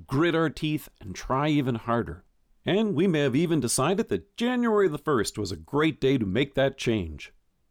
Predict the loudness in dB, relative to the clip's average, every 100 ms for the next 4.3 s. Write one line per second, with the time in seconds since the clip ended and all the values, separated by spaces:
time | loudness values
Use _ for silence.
0 | -6 -2 0 0 2 2 2 0 0 0
1 | 0 2 2 0 0 -2 -2 0 0 0
2 | -2 -2 0 0 2 2 0 0 0 0
3 | -2 -2 -2 -4 -4 -2 0 2 2 2
4 | 2 0 -6